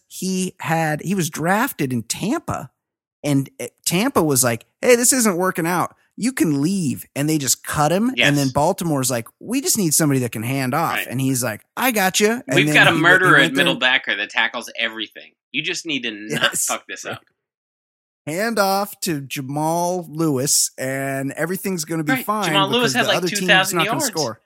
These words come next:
Speaker 1: He's great. <laughs> He was great. Like, it worked out for him, but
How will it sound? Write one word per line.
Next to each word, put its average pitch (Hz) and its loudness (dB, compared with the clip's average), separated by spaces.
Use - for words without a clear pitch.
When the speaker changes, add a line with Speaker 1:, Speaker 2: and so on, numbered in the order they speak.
Speaker 1:
He's 165 -4
great. 147 -4
<laughs> - -14
He 175 -4
was 180 -2
great. 196 -4
Like, 139 -8
it 175 -2
worked 226 0
out 285 -2
for 165 -2
him, 113 -4
but 135 -10